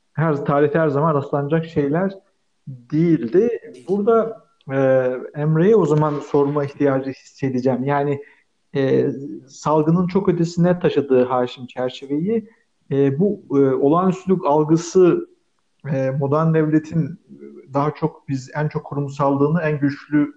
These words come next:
Speaker 1: zaman hissettiğimiz on dokuzuncu yirminci yüz-, yirminci yüzyılda nasıl, e, bir çerçeve kazandı ve kendisini nasıl teorize etti diye sana soracak olursak.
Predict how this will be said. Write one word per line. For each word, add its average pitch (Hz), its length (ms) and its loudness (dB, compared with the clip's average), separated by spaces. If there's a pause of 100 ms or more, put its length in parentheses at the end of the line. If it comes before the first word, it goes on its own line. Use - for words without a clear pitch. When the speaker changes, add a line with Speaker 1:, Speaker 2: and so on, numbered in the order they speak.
Speaker 1:
zaman 135 440 -4
hissettiğimiz 139 520 -8
on 139 160 -6
dokuzuncu 139 340 -4
yirminci 143 400 -4
yüz-, 143 200 -12
yirminci 139 380 -2
yüzyılda 139 480 -4 (420)
nasıl, 147 560 0 (440)
e, 120 360 2 (300)
bir 131 380 -2
çerçeve 135 520 0
kazandı 127 600 0
ve 139 120 4
kendisini 139 380 -2
nasıl 160 220 -2
teorize 127 480 2
etti - 460 -4 (420)
diye 131 120 -6
sana 135 260 -8
soracak 131 440 -10
olursak. 123 380 -12